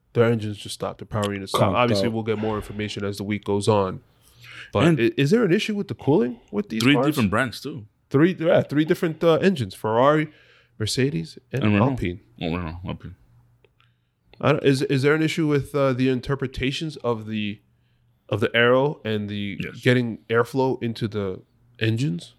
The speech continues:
Speaker 2: Mm, certainly seems like it. I mean, maybe it could be the hot climate of Saudi Arabia also.
Speaker 1: Uh, yeah, that's true. I mean,
Speaker 3: I
Speaker 1: it's
Speaker 3: don't
Speaker 1: the
Speaker 3: know.
Speaker 1: first time in
Speaker 3: I think
Speaker 1: almost a decade that we get new regulations to a car. So it's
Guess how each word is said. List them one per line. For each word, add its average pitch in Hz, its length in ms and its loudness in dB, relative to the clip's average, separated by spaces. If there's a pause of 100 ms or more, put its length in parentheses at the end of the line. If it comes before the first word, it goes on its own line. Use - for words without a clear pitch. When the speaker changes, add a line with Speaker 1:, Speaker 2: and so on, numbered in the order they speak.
(880)
Speaker 2:
Mm, 143 420 2 (100)
certainly 107 520 -2
seems 131 440 0
like 92 360 -4
it. 131 240 -6 (360)
I 139 80 0
mean, 143 280 2
maybe 143 300 2
it 147 100 -2
could 147 180 0
be 135 80 2
the 123 120 4
hot 123 240 0
climate 117 320 0
of 104 60 -2
Saudi 104 300 -4
Arabia 113 500 -6
also. 135 480 -6 (260)
Speaker 1:
Uh, 123 200 6
yeah, 131 300 2 (140)
that's 123 200 -4
true. - 260 -2
I 117 60 -2
mean, 123 280 4
Speaker 3:
I 117 60 -4
Speaker 1:
it's 127 160 -2
Speaker 3:
don't 143 100 4
Speaker 1:
the 135 40 0
Speaker 3:
know. 156 60 -4
Speaker 1:
first 160 220 2
time 143 320 2
in 113 260 -4 (1120)
Speaker 3:
I 117 40 0
think 120 80 6
Speaker 1:
almost 123 240 2
a 117 80 -2
decade 107 480 0
that - 160 -4
we 107 100 -4
get 104 240 0
new 117 200 4
regulations 104 640 0
to 95 140 -6
a 95 40 -6
car. 95 320 -8
So 98 300 -4
it's - 520 -8